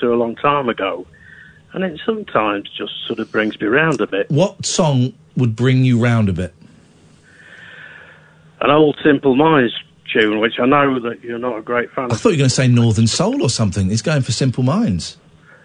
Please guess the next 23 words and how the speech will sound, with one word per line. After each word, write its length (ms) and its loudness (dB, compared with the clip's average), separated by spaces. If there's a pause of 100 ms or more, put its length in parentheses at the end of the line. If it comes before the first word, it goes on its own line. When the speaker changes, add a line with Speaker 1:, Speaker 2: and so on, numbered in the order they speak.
(240)
Speaker 1:
Yeah, 280 2 (560)
yeah. 300 -6 (220)
Sometime, 640 4
somewhere, 460 -2
somewhere 340 -4
in 100 -6
the 80 -10
summertime. 640 -10 (460)
That's 120 -8
Speaker 2:
What's 140 2
it 100 0
Speaker 1:
one 120 4
of 60 4
my 60 -4
Speaker 2:
called? 120 -12
Speaker 1:
favourites. 380 -8 (280)
Speaker 2:
What? 280 2 (1160)
Speaker 1:
Oh, 260 -4 (160)
somewhere, 680 -2 (240)
sometime. 600 -10 (380)
Speaker 2:
Hmm? 120 -2 (340)
Speaker 1:
Da-da-da-da-da-day, 1500 0 (480)
summertime, 760 -2